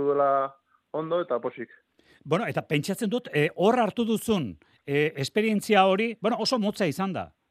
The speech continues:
Speaker 2: baina maila nagusian aritzeak, eh, beste zerbait ematen du. Badakizu, telebistako kamarak han daude, jendea begira dago, apustuak daude, en,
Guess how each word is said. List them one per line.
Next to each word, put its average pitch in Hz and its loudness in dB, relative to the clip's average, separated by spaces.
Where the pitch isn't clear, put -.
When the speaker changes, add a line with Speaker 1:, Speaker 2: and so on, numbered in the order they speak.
Speaker 2:
baina 160 0
maila 240 0
nagusian 214 -4
aritzeak, 202 -4
eh, 165 -2
beste 180 -2
zerbait 135 -2
ematen 127 -2
du. 170 0
Badakizu, 170 2
telebistako 156 0
kamarak 151 2
han 156 -2
daude, 208 0
jendea 151 2
begira 147 0
dago, 214 0
apustuak 156 0
daude, 175 2
en, 160 4